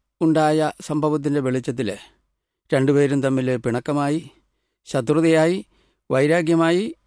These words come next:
ഒരാൾ മറ്റേയാളുടെ കുറ്റം കൂട്ടുകാരുടെയും നാട്ടിലെയും ഇടയ്ക്ക് പറഞ്ഞു പരത്തി മറ്റേയാളെ കൂടുതൽ കൂടുതൽ മോശക്കാരനാക്കി. അതുതന്നെ മറ്റേയാളും ചെയ്തു. രൂക്ഷത മൂത്തിട്ട് തൊട്ടടുത്ത് എതിർവശത്തായതുകൊണ്ട് എപ്പോഴും വഴക്കും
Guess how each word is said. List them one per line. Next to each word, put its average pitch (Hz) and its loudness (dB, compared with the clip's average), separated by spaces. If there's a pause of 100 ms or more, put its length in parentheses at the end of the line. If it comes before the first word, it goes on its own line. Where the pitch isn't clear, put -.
(320)
ഒരാൾ 160 4
മറ്റേയാളുടെ 156 0
കുറ്റം 147 -2 (400)
കൂട്ടുകാരുടെയും 143 0 (240)
നാട്ടിലെയും 135 -2 (220)
ഇടയ്ക്ക് 127 -2
പറഞ്ഞു 131 -2
പരത്തി 127 -6 (360)
മറ്റേയാളെ 123 -2
കൂടുതൽ 131 -4
കൂടുതൽ 123 -4
മോശക്കാരനാക്കി. 107 -6 (120)
അതുതന്നെ 202 0
മറ്റേയാളും 165 0
ചെയ്തു. - -20 (800)
രൂക്ഷത 196 2
മൂത്തിട്ട് 214 0 (180)
തൊട്ടടുത്ത് 185 0 (520)
എതിർവശത്തായതുകൊണ്ട് 185 0 (580)
എപ്പോഴും 190 4 (100)
വഴക്കും 165 2